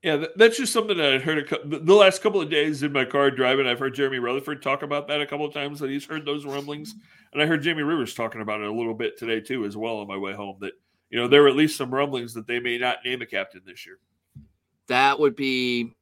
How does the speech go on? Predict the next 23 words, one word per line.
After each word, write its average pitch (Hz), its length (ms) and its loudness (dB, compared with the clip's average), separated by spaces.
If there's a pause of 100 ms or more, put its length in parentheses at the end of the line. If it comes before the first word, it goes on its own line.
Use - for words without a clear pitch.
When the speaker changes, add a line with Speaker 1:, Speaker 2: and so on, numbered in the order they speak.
(280)
Speaker 2:
in 120 100 -6
my 123 260 -2
estimation, 120 540 -6
a 110 60 -4
huge 117 320 -8
mistake. 104 520 -10 (200)
If, - 560 -6
if 131 240 -8
what 135 280 2
you're 151 420 0
saying 147 420 -2
in 127 100 -4
these 131 180 -6
post-game 135 580 0
pre-, 123 200 -2
in 120 160 -2
these 135 180 -4
postseason 135 600 -2
pressers 135 560 0 (340)
is 123 220 -4
that 123 320 0 (260)
you 135 160 -6
have 131 320 0